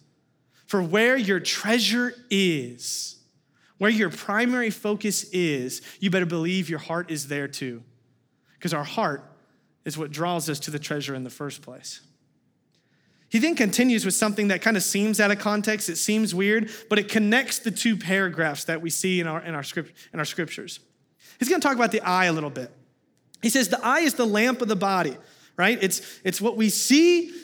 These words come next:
what we see comes in. So if your eye is healthy, if my eye is focused on things that are healthy,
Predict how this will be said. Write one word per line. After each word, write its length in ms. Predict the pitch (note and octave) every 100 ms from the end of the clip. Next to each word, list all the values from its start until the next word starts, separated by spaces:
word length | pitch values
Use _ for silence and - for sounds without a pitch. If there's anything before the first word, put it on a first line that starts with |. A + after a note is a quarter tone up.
| - -
what 180 | G#3+ G#3
we 100 | G#3
see 300 | - D#4+ F4
comes 340 | E4+ C#4 A#3+ B3
in. 340 | A#3+ G3 D3 B2+ - _ _ _ - -
So 180 | - A#3
if 140 | G#3+
your 160 | A#3 A#3
eye 180 | A3+ D#4+
is 200 | C#4 G#3+
healthy, 800 | - E4+ F4+ - E3+ E3+ A#3 - -
if 140 | G#3 G#3+
my 140 | A#3
eye 180 | A3+ C#4
is 180 | A3 -
focused 560 | - C4+ B3 A#3+ -
on 180 | G3+ F3+
things 360 | F3 E3+ D#3 -
that 120 | D3
are 60 | C#3
healthy, 480 | C#3+ D3+ - -